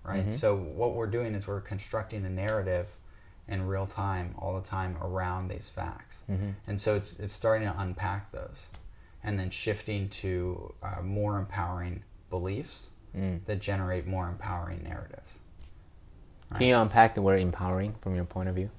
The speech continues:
Speaker 1: Uh, you get more of what you want and less of what you don't want.
Speaker 2: Ah, gotcha.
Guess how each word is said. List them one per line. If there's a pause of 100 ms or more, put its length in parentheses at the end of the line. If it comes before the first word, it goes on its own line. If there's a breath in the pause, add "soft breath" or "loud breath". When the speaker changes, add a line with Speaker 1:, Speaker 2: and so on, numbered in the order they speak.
(600 loud breath)
Speaker 1:
Uh,
you
get
more
of
what
you
want
and
less
of
what
you
don't
want. (240)
Speaker 2:
Ah, (300)
gotcha.